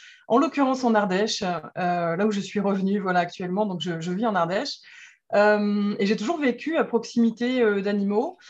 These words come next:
Alors, pas forcément dans les meilleures conditions, en fait, parce que, euh, bon, à l'époque, euh, euh, j'étais, euh, souvent chez mes grands-parents qui avaient, euh, ben,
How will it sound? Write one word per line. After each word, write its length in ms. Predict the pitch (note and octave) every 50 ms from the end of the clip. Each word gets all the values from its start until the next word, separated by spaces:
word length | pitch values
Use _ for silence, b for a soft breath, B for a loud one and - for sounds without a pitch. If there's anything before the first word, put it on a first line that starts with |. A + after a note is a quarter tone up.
| b b
Alors, 220 | A#3 - - - -
pas 80 | B3
forcément 380 | A#3+ D#4 C#4 - D4 C#4+ D4 D#4+
dans 80 | D#4 A#3
les 100 | G3+ F#3
meilleures 340 | F#3 G3 A3 A#3+ C4+ C4+
conditions, 500 | - C#4 C4 B3 A#3+ A#3 - - C4 C4+
en 100 | B3 G#3
fait, 260 | - - G#3 G#3+ G#3 -
parce 240 | - F#3+ F3+ F3+ -
que, 120 | - G#3+
euh, 520 | A3 A3+ A#3 G#3 F#3+ F#3 F#3 F#3 F3 F3 E3+
bon, 160 | E3+ F3+ F#3+
à 40 | F#3
l'époque, 400 | F3+ F#3 - G#3 G#3 G#3 - G3+
euh, 180 | F3+ E3+ E3 E3+ B B B B B B B - -
euh, 420 | F3 F3 E3+ E3 E3+ E3+ E3+ E3
j'étais, 440 | E3+ F3+ F3+ F#3 - G#3 G#3+ A3 G#3
euh, 60 | F#3+
souvent 240 | F#3 - G#3+ A#3+ C#4
chez 140 | C#4 C4+ B3
mes 140 | A#3+ A#3+ G#3+
grands-parents 640 | G#3 A3 A3+ A#3 A#3 A3 G#3 A3 A#3+ C4 C#4 D4
qui 260 | C#4 - - A#3 A#3 A3+
avaient, 400 | G3+ F3+ G3 G3+ G#3+ A3 A3 F#3+
euh, 140 | F3+ E3+
ben, 240 | E3 E3+ E3+ E3+ D#3